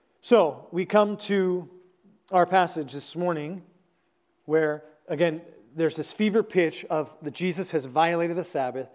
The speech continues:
He's doing works and signs and wonders. They want him dead. Um, it's a really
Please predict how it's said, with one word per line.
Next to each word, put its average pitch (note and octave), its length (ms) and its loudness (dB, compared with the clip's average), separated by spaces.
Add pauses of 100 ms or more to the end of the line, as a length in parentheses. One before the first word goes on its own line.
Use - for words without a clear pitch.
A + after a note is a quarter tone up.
(380)
He's C#3 220 -6
doing F#3 360 0
works F3 300 0
and D#3+ 100 -6
signs F3 320 -2
and D#3+ 140 -2
wonders. C#3 400 -6 (160)
They E3 100 4
want F3 240 4
him F#3+ 180 -2
dead. C3+ 420 -4 (460)
Um, C#3 300 -4 (100)
it's D3 120 -6
a D3 60 2
really D#3 480 2